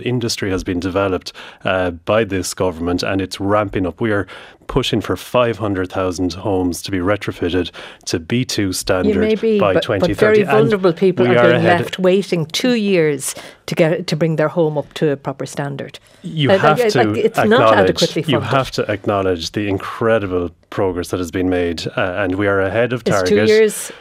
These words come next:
Speaker 2: of waiting list acceptable, Brian?
Speaker 1: Two years for an incredi-, this is a full retrofit of the home. This is a huge amount of work. It, it's, like,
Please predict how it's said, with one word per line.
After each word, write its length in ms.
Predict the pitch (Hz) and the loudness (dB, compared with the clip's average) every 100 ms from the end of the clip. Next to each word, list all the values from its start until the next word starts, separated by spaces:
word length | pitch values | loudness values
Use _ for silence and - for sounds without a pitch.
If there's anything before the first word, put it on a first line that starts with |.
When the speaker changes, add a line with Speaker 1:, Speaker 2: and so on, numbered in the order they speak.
| - | -6
Speaker 2:
of 180 | 208 170 | -4 0
waiting 440 | 185 185 196 180 | 2 4 4 0
list 260 | 160 143 - | 0 -2 -8
acceptable, 600 | - 160 151 - 131 123 - | -4 -4 -6 -6 -6 -6 -8
Brian? 260 | 120 135 135 - _ _ | -8 -8 -14 -20 _ _
Speaker 1:
Two 200 | - 202 | 0 0
years 440 | 214 175 160 131 - | 2 4 2 0 0
for 180 | 127 110 | 0 2
an 120 | 113 | 0
incredi-, 580 | 110 - 151 151 131 139 | 0 0 0 2 0 -2
this 180 | 180 | -4
is 80 | 165 | 0
a 120 | 151 | 0
full 260 | - - 175 | 0 0 2
retrofit 560 | 135 127 135 113 113 110 | 2 0 -2 -4 -2 0
of 100 | 95 | 0
the 140 | 92 | 0
home. 320 | 131 156 101 | 2 2 2
This 180 | 139 151 | -2 -2
is 120 | 151 | 0
a 100 | 123 | -2
huge 440 | 101 - 151 151 135 | -4 -2 0 2 2
amount 220 | 117 101 | 0 0
of 120 | 90 | -2
work. 280 | 113 113 - | -2 -2 -4
It, 140 | 104 | -6
it's, 320 | - 110 - 165 | -4 -4 -4 -2
like, 380 | 131 110 117 | 0 0 -2